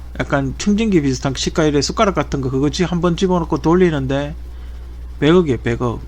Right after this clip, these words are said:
전국적으로. 그럼 그 돈이 다 어디 갔겠어요, 도대체? 어? 합리적인, 뭐, 이건 제 개인적인 추측이지만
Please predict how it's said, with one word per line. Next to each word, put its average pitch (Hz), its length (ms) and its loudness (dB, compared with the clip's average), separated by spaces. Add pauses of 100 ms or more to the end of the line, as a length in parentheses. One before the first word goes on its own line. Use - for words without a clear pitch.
(120)
전국적으로. 120 680 -4 (1200)
그럼 143 120 -8
그 185 100 4
돈이 190 200 4
다 135 80 2
어디 123 160 -2
갔겠어요, 135 480 -2
도대체? 107 400 -6 (1300)
어? 143 160 -6 (2500)
합리적인, 202 840 4 (200)
뭐, 151 180 2
이건 175 240 2
제 143 160 0
개인적인 160 520 0
추측이지만 139 720 -4